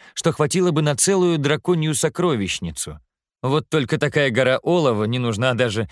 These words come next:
невезучему младшему брату Смауга. А недвижимость в Нью-Йорке стоит столько, что потребовались бы астрономические суммы, чтобы хранить их на складе.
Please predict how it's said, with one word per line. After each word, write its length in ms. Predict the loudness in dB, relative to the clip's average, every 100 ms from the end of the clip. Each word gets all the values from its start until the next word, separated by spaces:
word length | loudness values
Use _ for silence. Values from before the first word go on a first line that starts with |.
| -4
невезучему 680 | 0 2 0 0 -2 -2 -2
младшему 500 | 0 0 0 -2 0
брату 360 | 2 0 0
Смауга. 640 | -2 0 -2 -2 -4 -8 -10 _ _ -2
А 80 | -2
недвижимость 680 | 0 -2 -2 -2 -2 -4 -4
в 40 |
Нью-Йорке 520 | -4 -2 0 -2 -4 -6
стоит 400 | -2 -2 -2 -2
столько, 580 | -2 -2 -2 -6 -14 -12
что 240 | -10 -4 -2
потребовались 720 | -2 0 0 0 0 -2 -2
бы 140 | -2
астрономические 1000 | -2 -2 -2 -2 0 -2 -4 -6 -4 -2
суммы, 380 | -2 -2 -2 -4
чтобы 300 | -2 -2 -4
хранить 420 | -4 -4 -2 -4
их 140 | -6 -4
на 100 | -4
складе. 540 | -4 -4 -6 -10